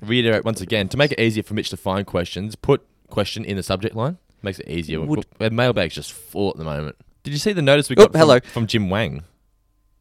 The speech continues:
Speaker 2: Uh, I'm not sure if I did. Was Jim Wang trying to sell us curtains? We've been getting a lot of really weird linen
Speaker 1: "Dear
Speaker 2: spam.
Speaker 1: C E O, if you are not the person who is in charge of this, please forward this to your C E O because this is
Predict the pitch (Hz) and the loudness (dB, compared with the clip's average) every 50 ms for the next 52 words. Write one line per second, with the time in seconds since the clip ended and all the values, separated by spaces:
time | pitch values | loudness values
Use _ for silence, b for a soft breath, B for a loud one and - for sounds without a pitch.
0 | _ _ - 143 135 123 117 113 110 107 107 95 - _ - - 127 151 - - | _ _ 4 4 6 6 6 6 6 4 4 2 0 _ -6 -4 -2 -2 -2 -4
1 | 139 123 - 101 104 139 156 139 95 90 95 - - 139 131 120 117 113 110 110 | -4 -2 -4 -4 -4 -2 -4 -4 -2 -2 -4 -2 -2 -4 -2 0 0 0 0 0
2 | 107 107 104 _ - - - 113 107 107 101 - - 107 101 - - 117 107 101 | -2 -4 -6 _ -12 -6 -4 -2 -2 -2 -4 -2 -2 -2 -2 0 -2 -2 -2 -2
3 | - - - 113 107 - - 175 208 - 180 139 151 156 147 156 196 233 226 180 | -6 -6 -2 -2 -2 -2 -2 -4 -6 -4 -4 0 0 0 0 0 -2 0 0 0
4 | 123 120 135 151 143 107 - 113 113 123 131 127 127 110 92 101 110 120 117 101 | 2 2 4 4 4 2 0 0 2 2 2 2 0 0 0 0 0 0 0 -2
5 | 101 92 95 104 123 127 113 101 180 202 240 240 220 - 202 190 185 160 160 147 | -4 -4 -2 -2 0 -2 -2 -2 0 0 0 0 0 0 0 0 2 2 2 2
6 | 143 131 107 95 - 98 95 127 185 208 180 170 180 - - - - 147 135 - | 4 2 2 2 0 -2 -4 -2 -2 0 0 0 -2 -2 -4 -6 -4 -4 -4 -4
7 | 127 110 117 123 120 107 110 95 - - 98 90 85 82 92 95 - - - - | -4 -6 -4 -4 -4 -4 -4 -6 -4 -4 -4 -4 -4 -6 -8 -8 -8 -8 -10 -8
8 | 175 180 - - 139 135 131 123 123 - - - 123 110 107 95 - - 117 120 | -8 -8 -8 -6 -4 -4 -4 -4 -6 -8 -6 -6 -4 -2 -2 -4 -4 -4 -4 -4
9 | 113 107 110 104 101 90 85 78 - - 87 - 127 151 - 131 113 | -4 -4 -2 0 0 0 -2 -4 -6 -8 -8 -6 -6 -8 -6 -8 -10